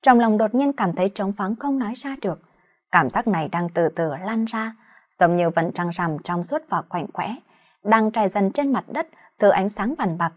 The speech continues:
cực kỳ lạnh lẽo kia. Cô không thích nghe những lời nói như vậy. Cô không muốn nghe anh nói như vậy. Cô không thích bất cứ một ai nói với cô là "Từ Từ" rằng anh yêu em,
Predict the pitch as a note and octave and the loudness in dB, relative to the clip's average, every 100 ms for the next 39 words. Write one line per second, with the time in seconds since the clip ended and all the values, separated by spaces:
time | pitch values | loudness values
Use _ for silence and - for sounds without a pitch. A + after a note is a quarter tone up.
0 | - E3+ E3 E3+ D#3 C#3+ D#3+ - D#3+ E3 | 0 0 0 -2 -2 -2 -6 -6 -8 -8
1 | A3+ - A3 G#3+ - _ _ _ _ _ | -8 -8 -8 -8 -14 _ _ _ _ _
2 | _ _ F#3 F3 E3+ E3 B3+ G#3+ F3 E3+ | _ _ 2 4 2 0 -2 0 0 -2
3 | E3+ A#3+ E3 C#3+ D#3 G3 F3+ E3+ D3+ _ | 0 0 0 -2 -4 -4 -4 -6 -8 _
4 | _ _ _ _ - F#3 F3 E3+ F3+ F3 | _ _ _ _ 4 6 6 2 0 0
5 | E3 F3 F3 F#3+ C4+ C4 F#3+ - _ _ | -2 -2 -2 -2 -4 -4 -6 -6 _ _
6 | _ - B3 B3+ A#3 F4+ F4 D#4 - A#3+ | _ 2 4 4 2 2 0 -2 2 2
7 | D#4+ C#4+ - C4+ C4 A3+ A#3 B3 C#4+ C#4+ | 2 -2 -2 -2 -2 -2 -2 -4 -2 -4
8 | C#4+ _ _ - E3+ D3+ - F#3 F#3 G3 | -4 _ _ -2 0 0 -2 -4 0 0
9 | F#3 F3+ D3+ A3+ A#3 A#3+ A3+ A3+ A3+ | -2 -6 -6 -4 -2 -2 -6 -6 -6